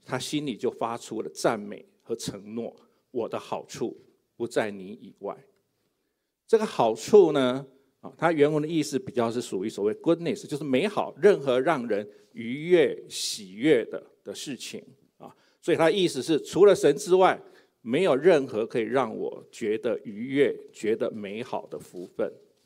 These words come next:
那使徒保罗在腓立比书有一个，啊，这个类似的一个心声，啊，他说：啊，“因我以认识我主基督耶稣为至宝，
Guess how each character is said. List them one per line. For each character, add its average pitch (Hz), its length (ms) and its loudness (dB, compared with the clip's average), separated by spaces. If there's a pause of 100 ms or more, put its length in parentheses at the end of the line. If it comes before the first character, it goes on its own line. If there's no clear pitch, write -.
(920)
那 160 120 -2
使 147 180 -2
徒 175 140 8
保 147 180 6
罗 139 400 6
在 156 160 4
腓 156 160 6
立 156 140 2
比 113 120 -6
书 139 220 0
有 107 180 2
一 107 40 0
个， 110 300 0
啊， - 260 -12
这 120 80 -6
个 110 160 -4
类 190 200 6
似 175 220 0
的 127 100 0
一 113 60 0
个 117 100 -4
心 160 240 -4
声， 175 320 0 (380)
啊， - 160 -18 (260)
他 135 80 -2
说： 120 400 0 (300)
啊 - 180 -12 (100)
，“因 214 200 4
我 165 220 8
以 135 140 0
认 151 280 6
识 147 180 4
我 127 160 6
主 127 220 -2
基 147 240 -4
督 143 240 2
耶 131 180 6
稣 131 420 0 (100)
为 110 160 -2
至 160 300 0
宝， - 280 -6